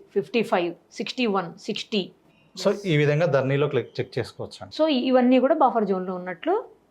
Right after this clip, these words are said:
Speaker 1: లేదా ఎఫ్టీఎల్లో ఉన్నట్టు మనం తీసుకోవాలి.
Speaker 2: చాలా క్లియర్గా,
Speaker 1: So,
Speaker 2: ఎందుకంటే
Speaker 1: ఆ సర్వే నెంబర్లో ఉన్నాయి పొరపాటును కూడా కొనకూడదు.
Speaker 2: ఖచ్చితంగా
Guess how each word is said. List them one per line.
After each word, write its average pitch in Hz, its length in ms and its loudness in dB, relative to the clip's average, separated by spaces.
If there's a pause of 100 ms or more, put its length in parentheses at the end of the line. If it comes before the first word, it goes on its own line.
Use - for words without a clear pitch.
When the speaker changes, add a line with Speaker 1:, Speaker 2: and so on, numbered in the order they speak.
Speaker 1:
లేదా 233 160 6 (100)
ఎఫ్టీఎల్లో 208 480 2
ఉన్నట్టు 196 220 -4 (100)
మనం 254 160 0 (100)
తీసుకోవాలి. 165 360 -2
Speaker 2:
చాలా 120 200 2
క్లియర్గా, 123 300 4
Speaker 1:
So, - 80 8
Speaker 2:
ఎందుకంటే 214 340 6
Speaker 1:
ఆ 285 40 6 (100)
సర్వే 285 280 4
నెంబర్లో 262 420 4
ఉన్నాయి 294 240 0 (220)
పొరపాటును 214 500 2
కూడా - 140 -8
కొనకూడదు. 143 340 -4
Speaker 2:
ఖచ్చితంగా 107 300 -6